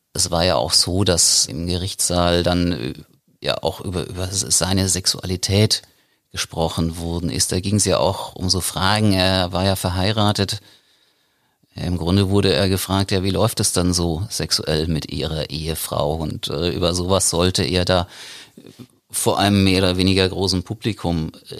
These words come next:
reden. Und es gab da einen Gutachter, der hat dann bewertet, ob das, was man so über seine Sexualität erfährt, ja, wie, wie, wie das jetzt einzuordnen ist und so weiter. Das ist ja,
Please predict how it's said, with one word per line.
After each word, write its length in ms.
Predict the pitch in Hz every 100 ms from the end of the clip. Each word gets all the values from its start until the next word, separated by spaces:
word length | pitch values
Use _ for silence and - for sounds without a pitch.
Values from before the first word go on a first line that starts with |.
| 90
reden. 600 | 82 78 78 - 71 73
Und 240 | - - -
es 100 | -
gab 160 | - 78
da 120 | 92
einen 260 | 87 92 92
Gutachter, 720 | 120 151 - 104 - 92 85
der 180 | 82 87
hat 200 | 107 -
dann 340 | 95 95 92 - _ _ - - - _ _ _ _ _ -
bewertet, 800 | 95 98 107 110 113 104 98
ob 320 | 67 87 - - - -
das, 420 | - 104 - - 104
was 200 | 95 -
man 260 | 92 95
so 240 | 92 92 95
über 280 | 87 90
seine 380 | 87 90 87 87
Sexualität 880 | 87 87 - 80 92 92 104 - -
erfährt, 720 | - 92 - 95 95 95 - - - - -
ja, 260 | 90 92
wie, 200 | 95 85
wie, 160 | 98 90
wie 80 | 107
das 180 | 101 101
jetzt 160 | 101
einzuordnen 720 | 57 98 - - 69 - 92
ist 180 | 82 -
und 120 | 85
so 160 | - -
weiter. 280 | 80 85 80
Das 140 | 85
ist 120 | 90
ja, 100 | 92